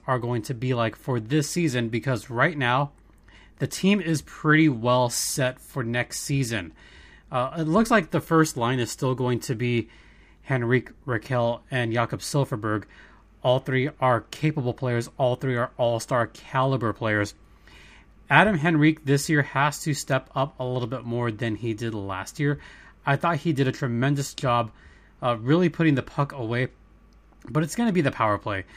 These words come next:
Uh, the power play is going to be massive for him in order to succeed with this team.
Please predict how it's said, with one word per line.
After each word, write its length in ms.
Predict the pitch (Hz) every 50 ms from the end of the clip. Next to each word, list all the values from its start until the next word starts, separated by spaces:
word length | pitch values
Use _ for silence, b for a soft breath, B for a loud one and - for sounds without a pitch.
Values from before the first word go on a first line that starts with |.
| B B B B B B B B
Uh, 120 | 127 120
the 120 | 110 120
power 260 | 113 - - 147 165 160
play 220 | - - 160 151
is 100 | 143 131
going 200 | 127 131 131 127
to 80 | 131 135
be 100 | 127 117
massive 500 | 113 113 113 120 120 - - - 117 -
for 160 | - 127 107
him 220 | 113 117 110 123 131 127
in 140 | 123 123 - -
order 200 | 127 120 117 113
to 260 | 107 - - - 123
succeed 520 | 107 - - - - - - 131 117 117 107
with 260 | 107 113 113 107 - -
this 200 | 113 110 104 -
team. 320 | - - 143 127 117 104